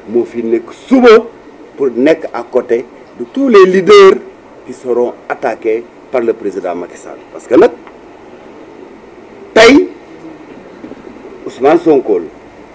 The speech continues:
démb Khalifa Sall la woon ak keneen, mais suba kan la si ñun? Bépp candidat à la présidence de la République deux mille vingt-quatre mu cogoo ci Macky Sall utiliser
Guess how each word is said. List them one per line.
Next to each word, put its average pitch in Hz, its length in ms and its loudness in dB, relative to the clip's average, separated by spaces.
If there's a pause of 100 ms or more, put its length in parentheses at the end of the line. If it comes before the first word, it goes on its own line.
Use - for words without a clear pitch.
(840)
démb 254 400 6 (1000)
Khalifa 170 360 2
Sall 165 320 2
la 151 140 4
woon 165 180 4
ak - 160 -10
keneen, 120 300 0 (640)
mais - 80 -4
suba 175 260 -2
kan 147 200 0
la 135 100 2
si 170 160 -4
ñun? 190 140 2 (1600)
Bépp 339 460 -2
candidat 180 540 4
à 156 140 -2
la 156 160 2
présidence 147 600 -2
de 139 80 0
la 131 180 4
République 127 480 0
deux 160 140 4
mille 170 180 2
vingt-quatre 113 540 -4 (1080)
mu 202 160 -2
cogoo 165 480 4 (600)
ci 143 80 -10
Macky 139 320 -4
Sall 117 360 -4 (640)
utiliser 185 640 0